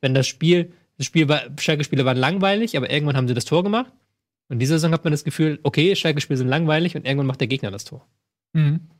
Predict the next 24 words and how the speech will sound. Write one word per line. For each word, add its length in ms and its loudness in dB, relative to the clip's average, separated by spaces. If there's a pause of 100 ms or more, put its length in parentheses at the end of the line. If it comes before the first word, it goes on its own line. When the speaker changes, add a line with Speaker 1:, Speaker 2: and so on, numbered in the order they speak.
(600)
Speaker 1:
So. 180 -16
Speaker 2:
Ja, 260 -2 (300)
ich, 220 -8 (100)
ich 80 -4
mein, 200 2
ich 140 -8
find's, 300 0
ich 80 -12
kann 160 0
nicht 120 -2
viel 260 -4 (140)
anfangen 360 0
mit 140 -2
Defensivfußball. 720 -4
Ich 80 -6
verstehe 380 -2
so, 220 -4
ah, 160 0
okay, 420 -2 (540)
ich 100 -4
verstehe, 460 -2
wie 60 2
man 200 2
das 360 -4